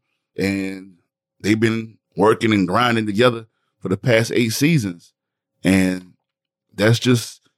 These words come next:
a testament, if you will, to, yo,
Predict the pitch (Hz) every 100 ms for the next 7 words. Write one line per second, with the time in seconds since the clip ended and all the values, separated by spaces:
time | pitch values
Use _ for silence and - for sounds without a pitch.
0 | _ _ _ - - - 156 - 113 104
1 | - _ _ - 95 95 95 107 104 101
2 | 101 _ _ _ _ - 110 107 107 87